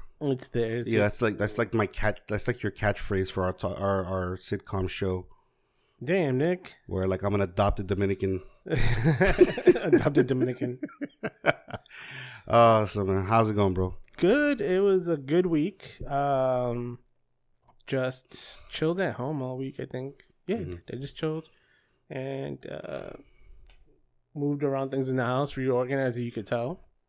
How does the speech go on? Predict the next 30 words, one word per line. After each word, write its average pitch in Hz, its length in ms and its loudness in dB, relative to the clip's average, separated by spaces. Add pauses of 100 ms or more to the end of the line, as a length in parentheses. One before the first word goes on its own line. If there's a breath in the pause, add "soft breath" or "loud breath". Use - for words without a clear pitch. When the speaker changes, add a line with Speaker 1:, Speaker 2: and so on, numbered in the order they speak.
(560)
Speaker 2:
Did 131 100 0
Speaker 1:
Moved 127 120 4
Speaker 2:
you 101 80 2
Speaker 1:
my, 131 120 0
my 120 340 -6
work, 135 220 -2
'cause 135 120 6
I 135 40 6
work 139 180 4
from 131 140 0
home, 123 160 2
so 117 120 -4
I 117 40 -2
rearranged 120 960 -4
my 113 80 -6
workspace 113 640 -8 (260)
Speaker 2:
<laughs> 85 280 -8
Yeah. 92 240 -2
Speaker 1:
from 120 640 2
the 131 200 6
Speaker 2:
<laughs> - 0 -
Speaker 1:
living 151 380 8
room 139 220 6
to 139 100 -4
the 123 120 0
dining 131 400 0
room 120 300 -4
to - 140 -10
expand 117 440 -8
it. 113 200 -6